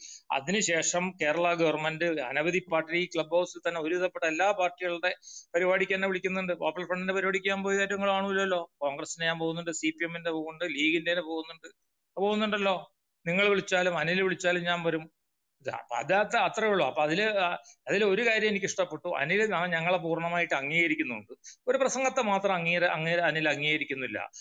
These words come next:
അവിടെയാണ് അതിന്റെ position നിൽക്കുന്നത്. അതിലപ്പുറത്തോട്ട് position നമ്മൾ പോകണ്ട. കാരണം അതിനപ്പുറത്ത് വല്ലതും ഉണ്ടെങ്കിൽ അനിലിന് പോവാം. അപ്പൊ ഇപ്പൊ ഇല്ലല്ലോ. അപ്പൊ അവിടെ ഒരു, നമ്മൾ പറയുന്നത് ലക്ഷ്മണ രേഖ നമ്മൾ വരക്കുന്നു, മനസ്സിലായില്ലേ? ഇതിന്റെ ഇപ്പുറത്തോട്ട് വ-,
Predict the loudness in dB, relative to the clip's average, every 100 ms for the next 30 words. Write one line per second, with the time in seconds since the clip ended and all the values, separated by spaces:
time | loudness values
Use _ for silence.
0 | -20 -6 -2 0 2 2 0 -2 -2 -2
1 | -2 -2 -4 -8 -8 -6 -6 -4 0 0
2 | -2 -4 -4 -2 -4 -2 -4 -2 2 2
3 | 2 -2 -6 _ _ _ _ -2 0 2
4 | 0 -2 -2 -2 0 0 0 0 2 2
5 | 2 2 2 4 4 2 -2 -6 -4 0
6 | 0 2 2 2 0 _ _ _ _ -4
7 | -2 0 0 2 4 2 2 2 2 4
8 | 4 4 2 -2 0 2 4 2 2 0
9 | 2 0 0 -6 -8 -12 -6 -2 -2 -2
10 | -8 -8 -4 -2 -2 -2 -2 -2 -2 0
11 | 0